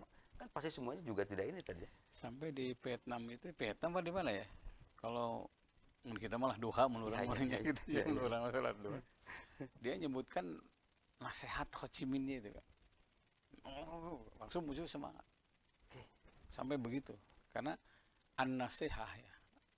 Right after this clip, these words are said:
Speaker 2: per-, sajaroh, muncul pohon-pohon hidup yang kuat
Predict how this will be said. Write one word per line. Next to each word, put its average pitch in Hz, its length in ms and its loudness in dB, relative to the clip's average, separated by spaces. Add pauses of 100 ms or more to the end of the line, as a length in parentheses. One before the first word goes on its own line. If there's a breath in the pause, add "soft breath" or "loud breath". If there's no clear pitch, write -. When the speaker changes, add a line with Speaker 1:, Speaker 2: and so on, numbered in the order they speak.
Speaker 2:
per-, 127 220 0 (240)
sajaroh, 120 580 6
muncul 175 460 2 (800)
pohon-pohon 131 580 2
hidup 123 380 -4 (600 loud breath)
yang 120 280 2 (560)
kuat 180 240 10